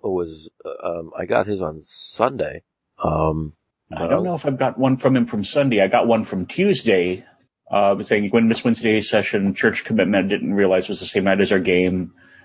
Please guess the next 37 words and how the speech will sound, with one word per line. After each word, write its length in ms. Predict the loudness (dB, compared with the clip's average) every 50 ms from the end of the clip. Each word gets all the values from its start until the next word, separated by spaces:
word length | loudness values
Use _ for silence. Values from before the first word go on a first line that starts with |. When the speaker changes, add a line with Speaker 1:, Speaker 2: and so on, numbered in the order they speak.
| _ _ -2
Speaker 2:
Next 220 | -2 0 0 0
session, 560 | 0 0 0 0 0 2 2 2 2 2 0
SoCal 520 | -2 -2 0 2 2 2 2 2 0 0 0
for 60 | 0
the 100 | -2 0
holidays. 920 | 2 4 4 4 4 4 4 4 4 4 4 2 2 0 -2 -6 -10 -14 -16 _ -20 -20 _ _ _ _ _ _ -4
Uh, 140 | -2 0 2
we'll 140 | 2 2 2
try 180 | 2 2 2
to 80 | 4 4
have 160 | 2 2 2
a 40 | 0
Christmas 420 | 0 0 0 0 2 0 0 2 0
adventure 400 | 0 2 0 0 0 0 -2 0
for 140 | 2 0
Santa 320 | 0 2 0 0 2 2 0
soldiers 480 | 2 2 2 2 2 2 0 0 0
prepared 540 | 0 -2 -4 -2 0 2 2 4 2 2 -2 -6
with, 320 | 0 2 2 2 2 -4 _ 0
uh, 80 | 0 0
brailled 480 | 2 2 2 4 4 4 2 0 0
notes, 640 | 0 2 4 2 2 0 -2 -6 -8 -8 -10 -10 _
or 240 | 2 4 4 4 4
if 120 | 2 2
they, 200 | 2 0 0 0 0
or 100 | 0 0
if 60 | 2 2
he 80 | 0
plays, 260 | 0 2 2 2 4
he 60 | 2 2
won't 120 | 2 2
have 80 | 4 2
access 240 | 2 2 0 -2 -4 -2
to 80 | -2
his 120 | -2 -2 0
character 340 | 0 0 0 0 0 -4 -4
sheet 360 | -4 -4 -2 -2 -2 -4 -4